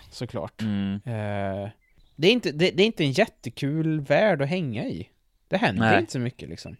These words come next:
Speaker 2: Nej.
Speaker 1: Nej, men så här, det blir väldigt begränsat när de hänger i det här samhället, för de kan liksom inte göra något annat. Det är så få, eh, liksom ställen de kan hänga på i hela filmen.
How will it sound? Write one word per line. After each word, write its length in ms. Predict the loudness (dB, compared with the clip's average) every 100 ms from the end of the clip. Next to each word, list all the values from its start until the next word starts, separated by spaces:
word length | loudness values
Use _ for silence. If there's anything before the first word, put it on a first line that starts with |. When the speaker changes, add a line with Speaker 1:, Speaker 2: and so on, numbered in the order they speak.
| _ -20 _ _ _
Speaker 2:
Nej. 260 | -6 -6 -10 _ _ _ 0
Speaker 1:
Nej, 140 | 4
men 120 | 4
så 80 | 4
här, 40 |
det 100 | 4
blir 240 | 4 4 6
väldigt 260 | 6 6
begränsat 640 | 0 4 4 4 0 -4 -2
när 80 |
de 80 | -2
hänger 320 | 0 0 0
i 40 | 0
det 60 |
här 60 | 0
samhället, 400 | 0 -2 -2 -4
för 100 | -4
de 60 | -2
kan 160 | 0
liksom 220 | 0 -2
inte 160 | -4 -2
göra 280 | 2 4 4
något 160 | 0
annat. 540 | -2 -2 -4 -8 -14 -20 _ _ _ -2
Det 80 |
är 40 | -2
så 100 | -2
få, 680 | -4 -4 -2 0 0 0 -2 _ _ _ _
eh, 400 | -6 -4 -4 -6
liksom 280 | -8 -10 -12
ställen 680 | -2 2 4 2 0 -2 -2
de 160 | -4 -2
kan 220 | -4 0
hänga 400 | 0 0 0 -2
på 260 | 0 0
i 60 | 0
hela 220 | 0 0
filmen. 500 | -2 -4 -2 -2 -4